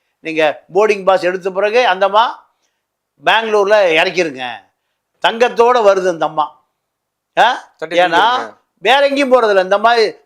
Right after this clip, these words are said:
Speaker 1: only துபாய், பெங்களூர் தான். பெங்களூர் to சிங்கப்பூர் போயிருந்தா சந்தேகம் வந்திருக்காது. பெங்களூர் to மலேசியா போயிருந்தா சந்தே-, சந்தேகம் வந்திருக்காது. பெங்களூர் to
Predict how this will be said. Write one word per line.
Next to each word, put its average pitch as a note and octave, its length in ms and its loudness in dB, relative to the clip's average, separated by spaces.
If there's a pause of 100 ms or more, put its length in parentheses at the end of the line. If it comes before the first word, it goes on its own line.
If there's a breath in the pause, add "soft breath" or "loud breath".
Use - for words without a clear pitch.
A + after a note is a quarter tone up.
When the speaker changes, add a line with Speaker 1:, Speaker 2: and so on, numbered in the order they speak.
(140)
Speaker 1:
only B3 360 0
துபாய், A3 300 2
பெங்களூர் F#3 420 -2
தான். D#3+ 240 -8 (1040)
பெங்களூர் A3 460 0
to G#3 60 0
சிங்கப்பூர் G#3+ 420 -6
போயிருந்தா G3 200 0
சந்தேகம் E3+ 360 -2
வந்திருக்காது. A#2+ 300 -14 (1200)
பெங்களூர் A3+ 440 0
to G#3+ 100 0
மலேசியா G#3 440 0
போயிருந்தா G3 220 0
சந்தே-, F3 260 -4
சந்தேகம் D#3 400 -4
வந்திருக்காது. A2+ 260 -18 (440)
பெங்களூர் A#3 500 0
to C#4 260 4